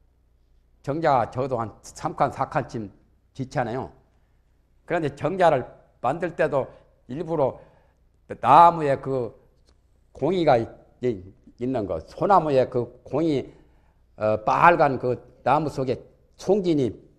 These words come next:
많은 나무가 있죠. 그런 나무로 바짝 마른 나무로 정-, 정자를 짓고 정자 이름을 석화정이라고 지었어. <clears throat> 그런 사람들은 참,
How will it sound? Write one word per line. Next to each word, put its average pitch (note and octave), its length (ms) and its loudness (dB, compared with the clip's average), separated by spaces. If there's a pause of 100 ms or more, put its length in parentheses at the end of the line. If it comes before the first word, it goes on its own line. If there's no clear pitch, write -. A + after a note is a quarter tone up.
(140)
많은 B2 440 0 (180)
나무가 C3+ 460 2
있죠. A2+ 520 -2 (1160)
그런 F#3 280 2
나무로 E3 320 2
바짝 - 600 -2
마른 D3 400 2 (200)
나무로 C3 580 2 (340)
정-, - 160 -20
정자를 C3 540 -4 (200)
짓고 - 520 -10 (680)
정자 D#3+ 440 -2 (220)
이름을 C3+ 500 -6 (220)
석화정이라고 C3+ 1040 -4 (260)
지었어. - 460 -12 (100)
<clears throat> - 280 -14 (1500)
그런 D3 160 -6
사람들은 B2+ 360 -4
참, F2+ 220 -14